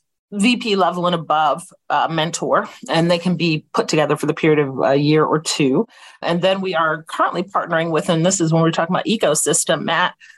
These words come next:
we are partnered with Burns and McDonnell, which is a, a large corporation in our area, and we're providing training to twenty businesses for each of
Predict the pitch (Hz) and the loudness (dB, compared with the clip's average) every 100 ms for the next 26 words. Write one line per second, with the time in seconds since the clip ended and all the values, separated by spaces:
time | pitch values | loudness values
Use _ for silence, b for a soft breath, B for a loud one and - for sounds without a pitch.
0 | B - 202 185 170 - 240 208 214 196 | B -4 0 2 2 0 -4 -2 -2 -2
1 | 160 170 175 196 175 170 156 170 156 160 | -2 -2 0 0 -4 -2 -2 0 -2 -4
2 | 151 139 147 143 131 143 143 143 151 160 | -4 -2 0 2 0 0 0 0 0 -2
3 | 156 - - - - 175 - 156 156 151 | -6 -12 -4 -4 0 -2 0 2 2 2
4 | 147 165 165 160 160 B B B 180 202 | 2 2 2 2 0 B B B -2 0
5 | 190 202 156 196 196 190 - 208 214 175 | 2 2 2 0 0 -2 0 0 2 2
6 | 170 160 - 214 220 196 196 170 170 165 | 2 -4 0 2 2 4 4 2 2 2
7 | 160 - 175 151 180 202 - 160 170 165 | 0 0 -2 4 4 4 0 0 0 0